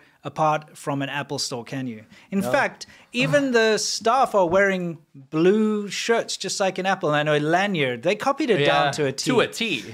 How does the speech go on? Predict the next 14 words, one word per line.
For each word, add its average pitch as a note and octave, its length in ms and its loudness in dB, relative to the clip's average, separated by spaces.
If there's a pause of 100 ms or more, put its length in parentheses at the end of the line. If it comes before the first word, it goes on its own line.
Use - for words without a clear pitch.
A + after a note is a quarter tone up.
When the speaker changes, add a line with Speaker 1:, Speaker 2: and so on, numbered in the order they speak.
(100)
Speaker 1:
It's G3 220 -2
just, - 300 -2 (160)
it's A3 200 -2
insulting. A3 1080 -2
Speaker 2:
It's, - 320 -8 (400)
uh, F3+ 60 -8
can A#3 200 -4
I G#3+ 60 0
say G3+ 320 0
this? F#2 520 -12
Speaker 1:
Yeah. D#3 200 -2
Speaker 2:
Huawei C3+ 840 0
is B2 200 -8
a B2+ 180 -2